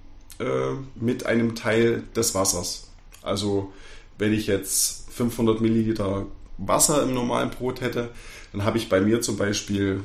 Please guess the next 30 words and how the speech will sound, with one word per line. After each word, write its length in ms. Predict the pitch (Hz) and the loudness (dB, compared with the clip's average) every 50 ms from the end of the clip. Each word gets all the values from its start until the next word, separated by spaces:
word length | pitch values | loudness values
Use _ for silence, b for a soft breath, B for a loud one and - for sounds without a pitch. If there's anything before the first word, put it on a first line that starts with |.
| - - - | -10 -8 -6
zweihundertfünfzig, 920 | - - 101 101 104 104 107 - 104 98 - - 101 95 - - - - - - - - - - | -2 0 2 2 2 0 0 -2 -4 -4 -4 -4 -6 -6 -6 -8 -12 -14 -18 -20 -20 -20 -20 -10
äh, 140 | - 92 95 | -6 -4 -2
Milliliter 640 | 98 104 110 113 107 107 107 104 104 101 107 101 95 | 0 2 2 2 2 2 0 0 -2 -2 -4 -4 -8
von 420 | - - - 92 92 92 92 92 | -8 -8 -6 -6 -4 -4 -4 -6
dem 320 | - 92 92 92 90 92 95 101 | -4 -4 -2 -2 -2 -4 -4 -4
leckeren 380 | 101 101 - - 98 90 92 90 | -4 -4 -4 -4 -6 -6 -4 -2
Kaffee. 480 | 113 131 147 - 170 160 160 165 170 165 - - - - - - | 0 0 2 2 2 4 4 2 0 -2 -8 -16 -20 -20 -20 -6
Kommt 180 | - 110 95 98 | -4 -2 0 0
dann 120 | 95 92 | 2 2
auch 140 | - 98 95 | 0 0 -2
drauf 200 | - 107 98 - | -2 -4 -4 -2
an, 140 | - 92 95 | 0 0 2
welchen 260 | 95 104 113 117 131 | 2 2 2 2 0
Kaffee 300 | 117 - 131 127 - 135 | -2 0 0 0 2 2
ich 180 | 117 - 113 - | 2 2 2 2
dann 140 | 120 110 107 | 0 0 0
dafür 260 | 117 123 - - - | 0 0 -2 -4 -6
verwende. 520 | - - - 110 110 110 110 110 110 - | -6 -4 -2 -2 0 0 0 -2 -2 -2
Also 180 | - 104 98 95 | -4 -4 -2 -2
ein 120 | 95 95 - | -2 -2 0
Espresso 500 | - - - - - 117 120 - 117 101 | -2 -4 -4 -2 0 0 2 2 2 0
wird 180 | 104 104 - | -2 -2 -2
mir, 100 | 107 95 | -4 -4
glaub 280 | - - 107 104 104 110 | -4 0 2 4 4 4
ich, 80 | 107 | 2
dann 160 | - 104 98 95 | 0 -2 -2 -2
zu 140 | - 95 | -4 -6
stark 360 | 90 - - 104 98 120 151 151 | -8 -6 -4 0 2 2 2 0
im 120 | 135 117 | -2 -6
Brot, 260 | - - 120 127 123 | -6 -6 -4 -4 -4